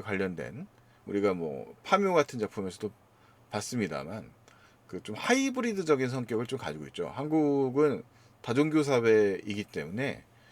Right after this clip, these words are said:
그 이렇게 선악간의 개념도 되게 혼재되어, 그 선악간의 개념이 종교, 여러 종교들이 다 이제 혼재되어 있죠. 그러니까 막 한 종교의 영향이 절대적이지 않고, 그렇기 때문에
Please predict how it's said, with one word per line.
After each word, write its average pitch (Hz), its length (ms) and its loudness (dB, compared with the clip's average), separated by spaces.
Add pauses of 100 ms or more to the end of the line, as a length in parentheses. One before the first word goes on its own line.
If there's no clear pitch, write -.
(220)
그 85 500 -6
이렇게 113 200 -10
선악간의 190 600 2
개념도 104 480 -2
되게 117 160 -2
혼재되어, 202 920 4 (360)
그 87 120 -6
선악간의 165 500 2
개념이 107 540 -4 (400)
종교, 147 580 4
여러 139 220 4
종교들이 135 480 -2
다 185 240 0
이제 87 120 -8
혼재되어 202 360 2
있죠. - 260 -6
그러니까 85 240 -2
막 - 280 -16 (300)
한 190 140 -2
종교의 160 320 2
영향이 107 580 0
절대적이지 113 540 0
않고, 85 480 -10
그렇기 - 180 -16
때문에 98 500 -6